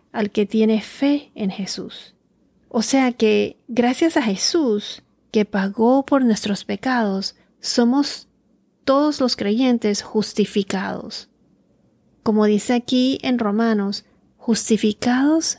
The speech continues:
gratuitamente, porque es un regalo, es gratis, por la gracia de Dios.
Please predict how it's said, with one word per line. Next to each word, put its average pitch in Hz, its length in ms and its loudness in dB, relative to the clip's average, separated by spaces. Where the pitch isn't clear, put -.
gratuitamente, 254 1500 2
porque 202 240 -2
es 196 140 0
un 214 120 4
regalo, 214 540 2
es 208 240 -4
gratis, 220 800 -2
por 220 160 2
la 202 160 2
gracia 240 500 0
de 220 160 4
Dios. - 560 -4